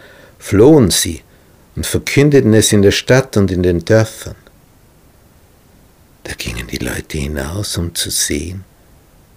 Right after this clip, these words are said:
was geschehen war. Und sie kamen zu Jesus und fanden den Menschen, von dem die bösen Geister ausgefahren waren, sitzend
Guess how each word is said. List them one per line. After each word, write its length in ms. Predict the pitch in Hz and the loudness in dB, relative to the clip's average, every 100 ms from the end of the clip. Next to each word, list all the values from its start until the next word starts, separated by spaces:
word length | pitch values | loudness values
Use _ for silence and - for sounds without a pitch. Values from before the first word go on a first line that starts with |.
| _ | _
was 240 | 101 - | -6 -6
geschehen 520 | - - - 87 69 76 | -6 -8 -8 -10 -14 -18
war. 320 | - - _ _ _ _ _ _ _ _ _ _ _ _ _ _ | -20 -20 _ _ _ _ _ _ _ _ _ _ _ _ _ _
Und 100 | - | -10
sie 120 | - | -10
kamen 420 | - 82 78 95 | -8 -8 -6 -6
zu 140 | 87 95 | -6 -8
Jesus 680 | 95 135 147 - - - - _ _ _ _ _ _ _ _ _ - | -4 -4 -4 -8 -14 -20 -20 _ _ _ _ _ _ _ _ _ -6
und 140 | 90 | 0
fanden 340 | 110 107 107 | 2 4 4
den 140 | 104 104 | 4 6
Menschen, 440 | 110 92 - 101 | 4 2 0 -2
von 160 | 98 98 | 0 2
dem 200 | 104 104 | 4 4
die 100 | 107 | 2
bösen 340 | 107 110 120 | 4 4 4
Geister 460 | 117 208 247 - 92 | 4 4 2 2 4
ausgefahren 760 | 82 - 87 80 85 78 76 76 | 2 0 -8 -6 -6 -4 -6 -8
waren, 260 | 78 78 - _ _ _ _ _ _ _ _ _ _ _ _ _ _ | -12 -14 -20 _ _ _ _ _ _ _ _ _ _ _ _ _ _
sitzend 1000 | - 156 151 - - 135 139 139 - | -6 -4 -4 -6 -6 -4 -4 -8 -18